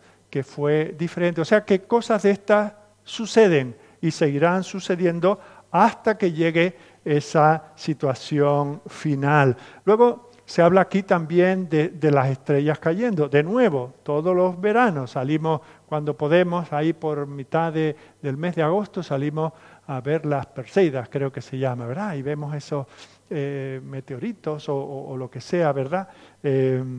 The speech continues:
eh, y, y de hecho hubo en mil ochocientos setenta y dos, hubo una situación registrada por los científicos que en menos de dos horas cayeron más de diez mil.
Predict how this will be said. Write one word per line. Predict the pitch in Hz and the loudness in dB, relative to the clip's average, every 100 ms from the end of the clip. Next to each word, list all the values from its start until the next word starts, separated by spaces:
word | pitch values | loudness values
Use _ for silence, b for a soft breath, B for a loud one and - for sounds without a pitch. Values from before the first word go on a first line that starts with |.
| 127 139 _ _ _ _ - _ 214 | -14 -18 _ _ _ _ -20 _ -12
eh, | 147 123 120 117 120 - 240 339 - 392 _ _ _ _ _ _ - 220 _ _ _ _ _ _ - | -8 -6 -8 -12 -14 -16 -18 -20 -20 -20 _ _ _ _ _ _ -20 -20 _ _ _ _ _ _ -18
y, | - - 180 - | -14 -6 -6 -4
y | |
de | 143 147 | 2 2
hecho | 151 190 185 | 2 2 0
hubo | 190 156 170 180 - - | -2 -2 -2 -2 -6 -12
en | 156 | -8
mil | 147 180 185 | -2 -2 -2
ochocientos | 180 151 147 - 185 190 185 196 | -6 -8 -8 -8 -6 -6 -6 -8
setenta | 185 190 175 - | -8 -6 -8 -8
y | 147 | -4
dos, | 156 160 160 - b b b - | -2 -2 -6 -20 b b b -10
hubo | 156 165 170 - | -4 0 0 0
una | 165 165 | -4 -4
situación | - 170 156 135 - 165 | -6 -8 -8 -6 -4 -6
registrada | 160 139 131 - 170 180 | -6 -6 -6 -4 -4 -4
por | 170 | -6
los | 160 | -8
científicos | - 135 131 202 147 - 147 165 B B B | -10 -12 -10 -8 -8 -4 -4 -6 B B B
que | - | -4
en | 151 | -2
menos | 175 208 202 | 0 0 0
de | 190 | -2
dos | 185 - | -4 -6
horas | 190 160 185 - | -2 0 -2 -6
cayeron | 147 143 165 175 190 202 | -6 -2 -2 -2 -6 -2
más | 151 175 | -2 0
de | 175 | 0
diez | 170 143 | 0 -4
mil. | 165 220 190 117 | -2 -2 0 -2